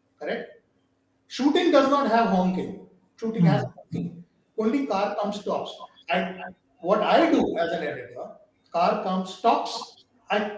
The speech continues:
Speaker 1: cut to the character who's not looking at the car right now. Give him a little pause for a honk,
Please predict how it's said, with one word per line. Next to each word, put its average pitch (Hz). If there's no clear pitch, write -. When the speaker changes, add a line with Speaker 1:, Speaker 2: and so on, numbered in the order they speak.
Speaker 1:
cut 240
to 247
the 220
character 170
who's 226
not 254
looking 233
at 175
the 165
car 147
right 135
now. -
Give 269
him 370
a 285
little 339
pause 294
for 247
a 214
honk, 175